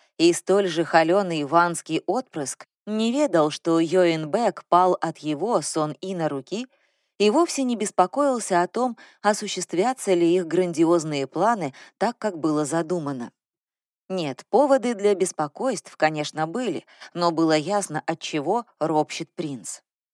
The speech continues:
Сперва помолвка с дочерью Йоэн Бэка его не радовала. Ходили слухи, что лицом девушка не вышла —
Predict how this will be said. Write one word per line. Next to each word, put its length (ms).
Сперва 480
помолвка 680
с 60
дочерью 600
Йоэн 460
Бэка 320
его 360
не 160
радовала. 640
Ходили 420
слухи, 400
что 240
лицом 460
девушка 480
не 180
вышла — 500